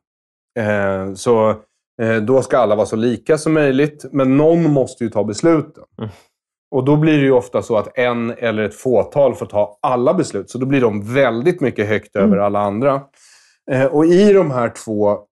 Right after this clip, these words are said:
Speaker 1: grupperna av kollektivister, för jag tror att människan är naturligt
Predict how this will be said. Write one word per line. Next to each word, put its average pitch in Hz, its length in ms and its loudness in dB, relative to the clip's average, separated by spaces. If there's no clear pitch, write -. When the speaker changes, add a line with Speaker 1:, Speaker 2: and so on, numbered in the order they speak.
Speaker 1:
grupperna 135 640 -2
av 101 420 -2
kollektivister, 127 800 -4
för - 120 -12
jag 107 100 -8
tror 123 200 -4
att 117 80 -8
människan 131 420 -2
är 117 100 -2
naturligt 123 1000 -2